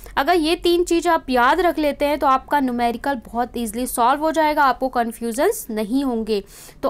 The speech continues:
आप ये समझ गए कि जो ऑब्जेक्ट का डिस्टेंस है, ऑब्जेक्ट डिस्टेंस को हमेशा नेगेटिव लेना है।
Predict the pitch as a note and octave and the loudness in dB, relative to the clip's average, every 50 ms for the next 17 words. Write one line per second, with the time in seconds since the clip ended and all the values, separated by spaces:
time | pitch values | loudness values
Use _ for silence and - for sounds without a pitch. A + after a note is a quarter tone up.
0 | - - A#3+ B3 C4 - - B3 C4+ D#4+ F4+ - E4+ C4 A#3 G#3+ - - A#3 B3 | -2 0 0 0 0 0 -4 -4 -4 -2 -2 -2 -2 -4 -4 -6 -4 -4 -4 -4
1 | C#4 C4 E4 D#4+ C#4+ D#4+ - - B3 B3 A#3 G3+ G3+ C#4+ D#4+ D#4+ - - E4 D4+ | -2 -4 -6 -6 -6 -6 -4 -2 -2 -2 -2 -2 -4 -6 -6 -6 -6 -4 -2 -2
2 | C4+ B3+ B3 - - - D4 E4 E4+ D#4+ - B3+ G3+ F#3 - - - - - - | -2 -2 -4 -6 -4 -2 -2 -2 -2 -2 -2 -2 -4 -4 -6 -10 -20 -20 -14 -2
3 | - A#3 A#3+ A3+ G3+ G3+ - D#4 E4+ F4 - - - - D4+ - - C4+ C4+ C4 | 0 2 2 2 0 -4 -2 -2 -2 -2 0 -2 -2 -2 -2 -4 -6 -6 -4 -6
4 | C4 - - D4 D4+ D#4 C#4 B3+ A3 G#3+ G#3+ G#3+ G#3+ - A#3 A3 G#3 G3+ G3+ G3 | -8 -8 -4 -2 0 0 0 0 -2 -2 -4 -4 -4 -4 -4 -4 -2 -2 -2 -2
5 | G3+ A3 - D4+ D#4+ E4 E4 E4 E4 D#4+ E4+ E4+ D#4 E4 E4 F4 | -4 -4 -4 -4 -2 0 0 0 0 0 0 0 0 0 -2 -2